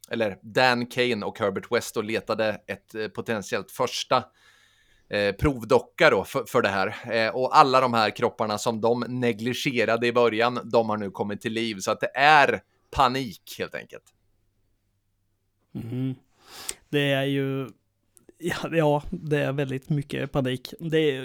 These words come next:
Speaker 2: göra en lång historia kort, den är ganska, ja, men den är inte ens särskilt lång, den där scenen, men den känns lång. Det... vi ser att Herbert West injicerar, vet du, doktor Hill med den största dosen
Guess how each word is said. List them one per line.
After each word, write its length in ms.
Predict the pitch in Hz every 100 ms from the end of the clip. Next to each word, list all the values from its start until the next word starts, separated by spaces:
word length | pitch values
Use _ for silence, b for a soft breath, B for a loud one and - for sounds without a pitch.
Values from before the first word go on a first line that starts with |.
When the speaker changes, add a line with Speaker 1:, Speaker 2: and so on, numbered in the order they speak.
| 156
Speaker 2:
göra 200 | 170 151
en 120 | 156
lång 240 | 156 175 170
historia 600 | 143 170 - 151 143 156
kort, 280 | - 208 -
den 180 | 117
är 60 | 135
ganska, 500 | 180 180 139 131 127 b b b
ja, 60 |
men 100 | 131
den 160 | 139 156
är 100 | 120
inte 180 | 143 120
ens 120 | 117
särskilt 280 | 123 131 123
lång, 240 | 131 143
den 80 | 139
där 120 | 123
scenen, 400 | 117 151 120 160
men 80 | 139
den 80 | 143
känns 360 | - 185 160
lång. 200 | - 117 - B B B B
Det... 500 | - 139 131 127 - - _ _ _ _ - -
vi 200 | 156 170
ser 200 | 160 143
att 80 |
Herbert 300 | - 147 135
West 260 | 143 143 -
injicerar, 680 | 165 143 143 139 127 127 127 180 _ _ -
vet 400 | 175 151 147 127
du, 80 | 135
doktor 320 | 131 - 143
Hill 240 | 147 147
med 320 | 131 127 117
den 160 | 139 143
största 380 | - 135 - 143
dosen 680 | 135 127 - 135 127 123